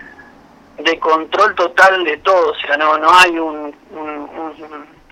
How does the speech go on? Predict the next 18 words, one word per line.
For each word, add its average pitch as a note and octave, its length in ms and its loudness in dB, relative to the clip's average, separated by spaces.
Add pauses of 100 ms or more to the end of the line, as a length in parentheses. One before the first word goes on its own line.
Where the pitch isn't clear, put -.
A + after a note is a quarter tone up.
(160)
una - 200 0
justificación - 880 -4
para D3 220 2
mejorar C#3+ 500 2
la C#3+ 160 4
conectividad D3 680 -4
entre C#3+ 200 -6
nosotros. - 380 -8
Ya G#3+ 100 6
la, - 140 4 (240)
ya A#3 100 4
la A#3 80 4
conectividad F#3+ 560 0
que G3 100 0
tenemos, G3+ 380 2
ya F#3 60 2
la E3+ 120 4
tenemos, E3 380 -2